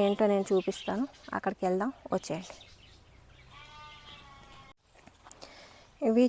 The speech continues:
చెర్రీ టమాటో టైర్లో వేసాను కదా, కింద పడిపోయి పడిపోయి బోల్డు కాసేస్తున్నాయి.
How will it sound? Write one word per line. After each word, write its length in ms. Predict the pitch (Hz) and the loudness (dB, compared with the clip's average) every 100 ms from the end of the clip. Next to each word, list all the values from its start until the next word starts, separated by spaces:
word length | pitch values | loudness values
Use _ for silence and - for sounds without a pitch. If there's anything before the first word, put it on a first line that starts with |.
| - | 4
చెర్రీ 240 | 226 220 220 | 4 6 6
టమాటో 360 | 220 214 214 214 202 214 | 4 4 4 2 8 8
టైర్లో 400 | 214 220 226 208 | 10 8 8 6
వేసాను 320 | 202 214 202 196 | 2 0 0 0
కదా, 140 | 196 220 - - - - | 0 -2 -8 -20 -14 0
కింద 180 | 202 208 - | 4 4 8
పడిపోయి 400 | 208 196 220 220 208 | 8 8 8 8 6
పడిపోయి 320 | 202 214 214 | 4 6 6
బోల్డు 320 | 214 202 202 208 | 6 6 6 4
కాసేస్తున్నాయి. 680 | 190 196 214 - 202 180 | 4 6 6 4 2 2